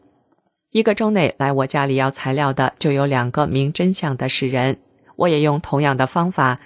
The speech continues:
给他们准备了救人的材料。接下来我又用同样的方法准备了将近二百多份材料、护身符、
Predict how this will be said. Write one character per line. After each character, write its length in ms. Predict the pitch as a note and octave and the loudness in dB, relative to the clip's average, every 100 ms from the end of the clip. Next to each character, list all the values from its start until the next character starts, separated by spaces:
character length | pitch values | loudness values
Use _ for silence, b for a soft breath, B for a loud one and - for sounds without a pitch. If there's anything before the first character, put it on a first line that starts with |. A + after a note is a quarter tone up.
| B | B
给 120 | D3+ | -2
他 200 | C#3 - | 0 0
们 180 | F#3 C3 | -2 0
准 200 | C3+ B2 | -2 -2
备 140 | C3+ | 0
了 140 | C3 B2 | -2 0
救 180 | D3+ C3 | -2 -2
人 160 | C3 | -2
的 100 | B2+ | -4
材 240 | C#3 - B2+ | -4 -4 -4
料。 240 | D3+ C#3+ - _ _ _ _ _ _ _ _ | 0 -2 -4 _ _ _ _ _ _ _ _
接 140 | - G#3 | -4 0
下 140 | F3 | 2
来 200 | C#3 C#3 | 2 0
我 120 | - D3 | 0 2
又 120 | D3 | 2
用 200 | D3 C#3+ | 0 -2
同 180 | - C#3+ | -2 -2
样 140 | C#3 | 0
的 100 | C3+ | -2
方 220 | C3+ E3 | 0 -2
法 300 | E3 C3+ - - | 0 0 -2 -2
准 180 | C#3 | -2
备 120 | C3+ C#3 | 0 0
了 120 | C3 | 0
将 220 | D#3 C#3+ | 0 -2
近 220 | - C3+ - | 0 0 0
二 120 | D3+ | -2
百 160 | C3 B2+ | -2 0
多 160 | C#3 | 0
份 200 | C#3 C3+ | 0 -2
材 240 | C3 C#3+ C3 | -2 -4 0
料、 260 | D#3+ C#3 B B | 0 0 B B
护 160 | - | 0
身 240 | D#3+ D#3+ D#3 | 0 0 -2
符、 380 | - B2+ C3 | -2 0 0